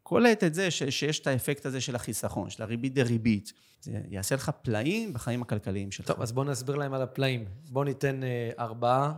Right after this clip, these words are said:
Speaker 2: נסכם, ארבעה, חמישה כללים,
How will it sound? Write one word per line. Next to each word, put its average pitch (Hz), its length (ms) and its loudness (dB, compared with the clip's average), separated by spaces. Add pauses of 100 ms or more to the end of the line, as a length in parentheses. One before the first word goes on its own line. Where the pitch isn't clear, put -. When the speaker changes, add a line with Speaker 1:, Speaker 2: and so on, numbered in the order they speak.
Speaker 2:
נסכם, 156 540 2 (580)
ארבעה, 123 460 4
חמישה 117 580 -2
כללים, 147 580 4